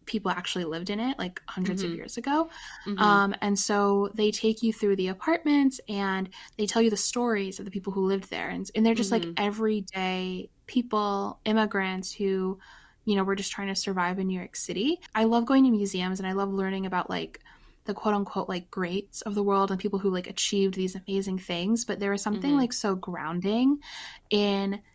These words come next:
Speaker 1: just going and learning about, like, people, like, just people who just,
Speaker 2: Yeah.
Speaker 1: like, lived here, and they didn't have a, you know, what you might consider an exceptional life, but, like, their
Speaker 2: Mm-hmm.
Speaker 1: stories are still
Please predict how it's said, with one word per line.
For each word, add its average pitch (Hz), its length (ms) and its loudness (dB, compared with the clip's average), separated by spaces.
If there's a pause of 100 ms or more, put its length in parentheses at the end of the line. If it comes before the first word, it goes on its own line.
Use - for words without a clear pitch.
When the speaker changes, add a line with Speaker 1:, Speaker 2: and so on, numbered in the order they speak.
Speaker 1:
just - 260 -4
going 196 320 0
and 220 100 2
learning 190 300 -2
about, 180 240 -2
like, 180 340 -4 (840)
people, - 500 -6
like, 214 100 -8
just - 120 -8
people 214 180 0
who 208 160 0
just, 202 80 0
Speaker 2:
Yeah. 247 80 0
Speaker 1:
like, 185 100 -4
lived 185 380 -2
here, 170 420 -2
and 190 320 -2
they 196 240 2
didn't 202 260 0 (120)
have 202 260 0
a, 190 200 2 (640)
you 208 80 4
know, 190 100 4
what 190 240 2
you 202 100 4
might 190 160 0
consider 185 480 0 (100)
an 190 100 0
exceptional 185 720 -2
life, 185 340 0
but, - 120 -2
like, 202 140 -2
their 208 120 -2
Speaker 2:
Mm-hmm. 214 80 0
Speaker 1:
stories 185 360 2
are 196 60 -2
still 190 380 -2